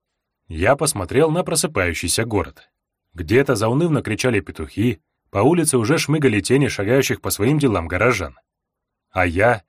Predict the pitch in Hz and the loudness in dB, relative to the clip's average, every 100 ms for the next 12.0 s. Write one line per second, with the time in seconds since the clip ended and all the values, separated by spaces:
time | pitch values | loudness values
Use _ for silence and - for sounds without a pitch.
0 | _ - 127 170 156 165 170 175 156 104 | _ -4 0 2 2 0 0 0 2 -2
1 | 92 98 139 147 98 - 82 90 156 - | -2 0 0 0 -2 -4 -4 0 0 0
2 | 95 82 143 160 160 165 151 139 147 147 | -4 0 0 0 -2 -2 0 0 0 0
3 | 107 87 85 95 104 73 - _ _ _ | 0 -2 -2 0 0 -4 -16 _ _ _
4 | _ _ _ _ - 104 101 139 147 135 | _ _ _ _ -4 0 2 2 4 2
5 | 110 123 - 165 85 69 _ _ _ - | 2 -2 0 0 -2 -8 _ _ _ -4
6 | 101 - 113 139 131 104 104 98 101 101 | -4 0 2 2 2 0 -2 -4 -2 -2
7 | 101 131 82 - _ _ 107 98 110 131 | 2 2 0 -6 _ _ -4 -2 0 2
8 | 135 - 120 151 175 76 - _ _ _ | 2 2 0 2 0 -2 -8 _ _ _
9 | _ 95 104 113 131 131 110 101 127 175 | _ -4 -2 2 2 2 -2 -2 0 2
10 | 123 80 82 - 143 139 98 _ _ _ | 0 -2 -6 0 2 2 0 _ _ _
11 | _ - - 120 147 - 113 170 147 - | _ -8 0 2 2 -2 0 2 2 -2